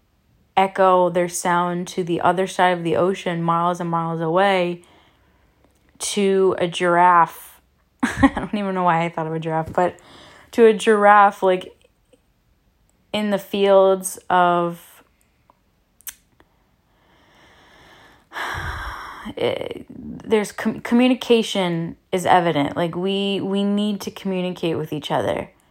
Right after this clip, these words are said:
And we, sure, we make up a lot of these words, but it keeps your brain active. Word puzzles are words,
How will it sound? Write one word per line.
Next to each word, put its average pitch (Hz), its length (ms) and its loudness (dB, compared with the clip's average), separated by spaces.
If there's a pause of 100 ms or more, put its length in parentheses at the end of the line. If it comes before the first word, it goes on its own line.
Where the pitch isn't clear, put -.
(220)
And 190 400 -2
we, - 160 -12
sure, 220 400 2
we 190 160 -2
make 185 300 -2
up 208 180 2
a 220 60 2
lot 170 280 6
of 165 60 -2
these 165 240 -4
words, 185 760 -4 (580)
but 185 280 4
it 185 140 -6
keeps 226 340 -4
your 220 120 2
brain 185 340 0
active. 190 800 0 (380)
Word 185 400 4
puzzles 190 800 0 (260)
are 180 160 0
words, 175 540 0